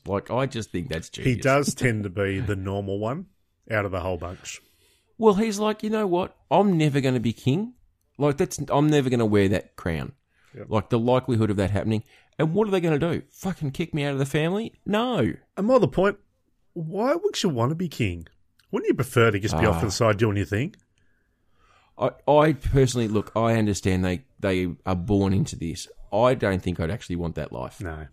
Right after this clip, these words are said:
Speaker 2: I don't. I agree.
Speaker 1: I think I, I would. Oh, you know, I'd take Harry's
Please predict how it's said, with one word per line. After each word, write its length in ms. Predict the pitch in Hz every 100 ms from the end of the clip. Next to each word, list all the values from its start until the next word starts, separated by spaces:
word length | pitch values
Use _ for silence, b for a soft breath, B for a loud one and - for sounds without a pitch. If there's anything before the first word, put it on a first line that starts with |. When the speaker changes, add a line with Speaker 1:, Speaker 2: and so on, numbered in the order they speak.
| _ _ _
Speaker 2:
I 100 | 117
don't. 160 | 104 104
I 120 | 117
agree. 100 | 101
Speaker 1:
I 120 | 95 85
think 280 | 117 120 - - - B B B B B B -
I, 40 | - - 139
I 80 |
would. 220 | 143 131 117
Oh, 240 | 139 98
you 120 | - 196
know, 120 | 170
I'd 120 | 139
take 220 | - 175
Harry's 460 | 131 135 98 -